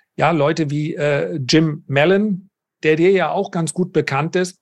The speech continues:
oder vielleicht sogar mehr, der hatte eine ziemliche, äh, ziemlich deutlich sich pro Brexit geäußert. Und es ist eben nicht so, auch wenn man sich die Währung anschaut, <clears throat> dass Großbritannien hier den Anschluss komplett verloren hat. Und das ist ja nur ein Beispiel dafür,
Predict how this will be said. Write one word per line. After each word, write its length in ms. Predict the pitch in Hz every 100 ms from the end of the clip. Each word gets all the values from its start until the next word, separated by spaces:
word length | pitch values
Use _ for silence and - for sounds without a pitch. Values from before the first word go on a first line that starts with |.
| _
oder 260 | - - -
vielleicht 380 | - 139 131 127
sogar 180 | 135 120
mehr, 400 | 135 151 135 - - - _ _ _ -
der 140 | 131
hatte 320 | 170 160 -
eine 220 | - 139 139
ziemliche, 1040 | 196 190 170 151 156 143 139 135 151 135
äh, 40 | 131
ziemlich 320 | 185 180 -
deutlich 340 | 139 156 147
sich 180 | 135 117
pro 280 | - 165 180
Brexit 520 | 151 143 139 147 139
geäußert. 640 | 143 135 127 110 147 180 - - - - - _
Und 260 | 160 165
es 160 | 180 147
ist 120 | 180
eben 220 | 175 147
nicht 260 | 147 208 -
so, 280 | 135 147 -
auch 200 | 143 131
wenn 80 | 143
man 100 | 143
sich 120 | 131
die 160 | 143 120
Währung 360 | 156 185 147
anschaut, 540 | - 131 - 135 175 -
<clears throat> 380 | - 247 196 131
dass 220 | 135 139
Großbritannien 640 | 156 156 165 139 151 156 147
hier 140 | 147
den 160 | 147 143
Anschluss 380 | 151 - 147 -
komplett 380 | 135 135 151
verloren 400 | - 135 143 143
hat. 120 | 123 131
Und 100 | 139
das 140 | 156
ist 100 | 185
ja 100 | 170
nur 180 | 151 147
ein 220 | 151 185
Beispiel 420 | 143 156 175 151
dafür, 500 | 131 123 - 143 165